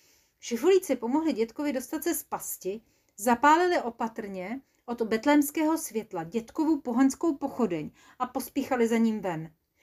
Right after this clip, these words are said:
Dědek je dovedl až dolů pod homoly, tam, kde to vypadalo, že není vůbec nic, se zastavil.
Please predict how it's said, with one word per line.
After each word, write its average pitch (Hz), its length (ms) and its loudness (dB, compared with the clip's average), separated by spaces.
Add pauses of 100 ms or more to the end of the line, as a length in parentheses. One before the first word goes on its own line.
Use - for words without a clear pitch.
(200)
Dědek 247 580 2 (120)
je 226 120 0
dovedl 208 480 0
až 220 180 -4
dolů 262 320 0
pod 233 180 -2
homoly, 175 540 -4 (300)
tam, 247 260 4
kde 277 140 0
to 285 120 -2
vypadalo, 180 500 -4
že 208 140 -8
není 220 220 0
vůbec 220 440 -4
nic, 180 400 -6 (440)
se 190 160 -6
zastavil. 165 680 -6